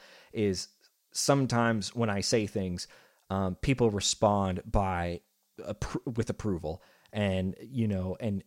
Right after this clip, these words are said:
and, and gratitude or something like that at some point. And I think it's absolutely important that you never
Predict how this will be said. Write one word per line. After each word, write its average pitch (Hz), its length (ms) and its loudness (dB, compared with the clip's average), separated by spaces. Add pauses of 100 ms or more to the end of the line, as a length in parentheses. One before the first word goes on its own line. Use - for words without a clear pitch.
and, 107 260 -4
and 110 180 -4 (300)
gratitude 104 640 2
or 107 140 -4
something 104 340 -2
like 95 180 -4
that 90 300 -4 (340)
at 120 160 -6
some 104 200 0
point. 87 280 -8 (460)
And 117 180 4
I 104 80 2
think 117 220 0
it's - 200 -4 (500)
absolutely 123 720 4
important 98 640 -4 (280)
that - 180 0
you 110 100 4
never 117 640 6